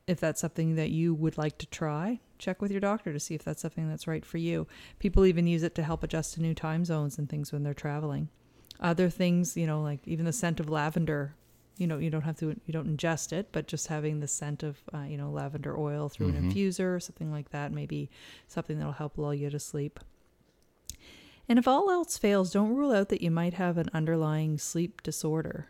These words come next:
Speaker 1: You know, there could be, um, you could have sleep apnea, which is when you, you know, you actually physically stop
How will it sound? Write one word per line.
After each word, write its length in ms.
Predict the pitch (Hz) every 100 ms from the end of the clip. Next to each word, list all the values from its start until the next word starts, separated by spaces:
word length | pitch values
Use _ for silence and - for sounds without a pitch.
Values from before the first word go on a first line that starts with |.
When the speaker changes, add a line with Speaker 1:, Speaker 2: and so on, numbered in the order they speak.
| _
Speaker 1:
You 120 | - 180
know, 240 | 160 170
there 160 | 170 160
could 240 | - 165
be, 380 | 175 175 170 - -
um, 260 | 170 156 156
you 80 | 165
could 160 | 180
have 180 | 175 180
sleep 260 | - 180 165
apnea, 500 | 156 - 175 226 240 _
which 160 | 175 165
is 120 | 156
when 160 | 156
you, 320 | 151 151 147 175
you 140 | 160
know, 60 | 151
you 240 | 151 147 -
actually 300 | 151 - 156
physically 340 | 156 151 156
stop 380 | - 151 147